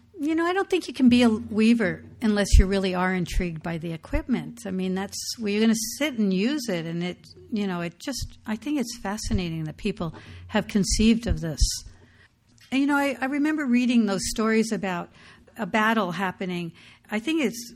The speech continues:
maybe the Romans, and I won't go into details 'cause I'll get it wrong, but essentially somebody unfurling banners of silk, and they were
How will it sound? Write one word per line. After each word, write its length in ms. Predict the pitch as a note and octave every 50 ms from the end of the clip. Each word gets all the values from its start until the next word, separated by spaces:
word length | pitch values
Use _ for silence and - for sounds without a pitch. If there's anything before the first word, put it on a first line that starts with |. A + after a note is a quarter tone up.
| -
maybe 280 | - G3 F#3+ F#3 G3+ F#3+
the 80 | F#3 F3
Romans, 480 | F3+ F#3+ F#3+ G3 G3+ G3 F#3+ - -
and 200 | E3+ D#3+ D#3+ A#3+ A#3
I 100 | A3+ A3+
won't 220 | A#3 C4+ C#4 - A#3+
go 60 | C#4
into 180 | C4+ A#3 A#3 A#3
details 420 | A#3 A3+ A3 A3+ A3+ G3+ F#3 F#3
'cause 200 | - G3 F3+ -
I'll 80 | F#3+ F3+
get 180 | F#3 F#3 F3+
it 60 | F#3+
wrong, 240 | F3+ F#3+ F3+ E3+ E3+
but 160 | D#3+ F#3+ F#3
essentially 500 | G3 F#3 - - B3 A#3 A#3 A#3 G#3+ G3 - - - - - -
somebody 440 | - - - B3+ B3 B3 A#3+ A#3+
unfurling 1000 | A3+ - A3 G#3 F#3+ - - - - A#3+ B3 B3+ C4 C4 B3+ B3 A3+ G#3+ G#3 A3 - - - - _ _
banners 580 | - A3 G#3+ A3 A3+ A3+ G#3+ F#3+ F3+ E3+ E3 D#3+ -
of 100 | G3+ F3
silk, 600 | - - - - A#3 G#3+ F#3+ F#3 - - - - - - - - - _
and 220 | C4+ A3 G#3+ G#3
they 100 | A3 G#3+
were 140 | G3+ G#3 F#3+